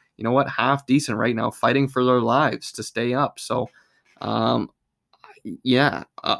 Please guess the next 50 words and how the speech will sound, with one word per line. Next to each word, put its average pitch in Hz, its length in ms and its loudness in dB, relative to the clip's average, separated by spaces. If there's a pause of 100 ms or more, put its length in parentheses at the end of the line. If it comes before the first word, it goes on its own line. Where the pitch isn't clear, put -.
a 127 80 4
Liverpool 135 480 2
straight 131 240 0
up 131 140 -4
win, 120 240 0
one 123 160 0
point 117 280 -2
two 113 160 0
five, 120 260 2
obviously, 117 520 0
absolutely 113 420 -2
no 107 120 -2
value 110 300 0
there. 120 320 0 (360)
And 110 140 -4
be 113 100 0
careful, 131 340 0
don't 135 200 0
put 180 180 0
that 156 180 4
in 147 100 4
a 127 80 2
parlay 131 360 2
piece. - 340 -4
I, 117 100 2 (160)
I 127 140 2
would 139 180 2
be 127 100 2
very 123 360 2 (120)
careful 131 380 0
on - 120 -2
with 123 140 -4
that. 110 300 -4
So 110 240 -4 (320)
maybe 139 200 6
look 143 280 4
to 123 100 -12
try 135 160 2
and 127 160 0
find 127 200 2
some 113 160 -2
value 117 400 2
in 110 120 -2
a, 107 140 -4 (320)
a 107 100 -4
Fulham 123 440 2
goal 113 360 2
there 107 200 -2
somehow. 110 500 -2
So, 110 380 -2